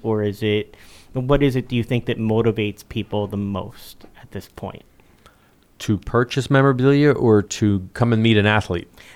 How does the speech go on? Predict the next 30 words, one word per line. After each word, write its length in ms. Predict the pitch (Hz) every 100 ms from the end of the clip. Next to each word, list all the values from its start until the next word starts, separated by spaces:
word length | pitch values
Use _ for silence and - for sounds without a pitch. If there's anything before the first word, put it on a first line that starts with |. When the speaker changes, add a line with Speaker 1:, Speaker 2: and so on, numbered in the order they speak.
| -
Speaker 1:
Feel 200 | - 143
free 180 | 127 139
to 80 | 127
answer 280 | 131 123 139
both 220 | 127 110
of 120 | 98
those 160 | 90 -
questions. 380 | - - - 151 127
<laughs> 200 | 127 -
I 160 | 123
think 180 | 127 135
you 100 | 123
asked 220 | 113 110
it 40 | 120
better 200 | 101 107
than 140 | 127
me. 120 | 107 - - - - 147
Speaker 2:
Well, 160 | 131 110
obviously, 560 | 117 156 165 151 139
meeting 320 | 123 151 160
the 160 | 143 127
athlete 540 | 117 120 117 101 98 -
for 200 | - -
a 40 | 104
lot 240 | 104 113
of 100 | 110
people 460 | - 113 - 110 107
is 320 | 104 98 90
extremely, 1120 | 92 - - - 110 110 107 101 98 95 -
uh, 540 | - 92 87 85 82